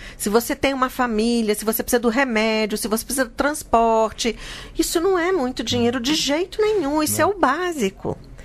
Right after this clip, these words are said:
Speaker 1: E isso só reforça o tamanho da concentração nesse país.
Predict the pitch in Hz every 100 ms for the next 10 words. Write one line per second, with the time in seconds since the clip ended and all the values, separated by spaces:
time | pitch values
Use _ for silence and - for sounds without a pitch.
0 | - - - - 269 277 294 320 - -
1 | 302 311 349 - 269 262 294 - - 381
2 | - 269 - 339 277 262 285 277 - 302
3 | - 311 320 339 - 269 277 294 - -
4 | - - 277 277 269 - 349 370 285 254
5 | -